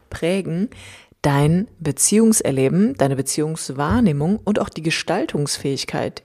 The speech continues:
die du in deiner Partnerschaft an den Tag legst, zu einhundert Prozent. Nicht neunundneunzig Komma neun,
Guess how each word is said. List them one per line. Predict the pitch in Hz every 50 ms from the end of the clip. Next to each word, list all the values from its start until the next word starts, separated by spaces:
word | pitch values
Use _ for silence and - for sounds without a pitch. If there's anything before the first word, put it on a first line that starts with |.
| _ -
die | 160 151 160
du | 196 226 269 -
in | - 185
deiner | 165 160 156 156
Partnerschaft | 160 - - 185 - 190 190 - 185 - -
an | 156
den | 156 151 160 -
Tag | - 175 170 190 - - - - - _ _ _ _ _ _ _ -
legst, | 147 143 147 170 233 - - - - - - - - - - - _ _
zu | - - - 190 180 - - - -
einhundert | 196 214 226 233 240 240 247 254 262 _ _ _ _ _ _ - - 208 208 208 214 208 214 214 - - _ -
Prozent. | - 208 202 - - 143 127 123 - - - _ - - - - - - - - -
Nicht | 196 233 302 302 - - - 208
neunundneunzig | 185 180 202 226 220 208 202 202 - 196 190
Komma | - - 165 165
neun, | 160 151 147 165 185 233 302 359